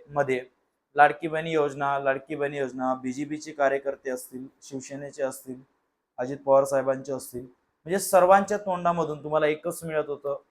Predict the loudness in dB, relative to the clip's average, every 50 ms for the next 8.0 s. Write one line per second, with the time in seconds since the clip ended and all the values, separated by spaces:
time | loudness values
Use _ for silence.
0 | _ _ -4 -4 -4 -4 -2 0 0 0 0 0 0 0 0 0 -2 -4 -8 -8
1 | -12 -12 -12 -12 -10 -12 -12 -14 -14 _ _ _ _ _ _ _ _ -6 -4 -2
2 | -2 -2 -2 -4 -4 -4 -2 0 0 0 0 -2 -8 -4 -2 -2 -2 0 0 0
3 | 0 -2 -4 -8 -8 -10 -10 _ _ -4 2 2 2 2 0 -8 -6 -6 -4 -4
4 | -4 -4 -4 -4 -6 -8 -12 -12 -14 _ _ _ _ _ _ _ -4 -2 -2 -2
5 | -2 -4 0 2 2 2 2 -2 -6 -6 -6 -8 -8 -12 _ -6 -6 -6 -6 -6
6 | -8 -6 -4 -2 -2 -2 -2 -2 -2 -4 -6 -6 -8 -12 -8 -8 -8 -8 -8 -10
7 | -14 _ _ _ _ -12 -10 -10 -10 -10 _ _ -6 -4 -4 -4 -2 -4 -4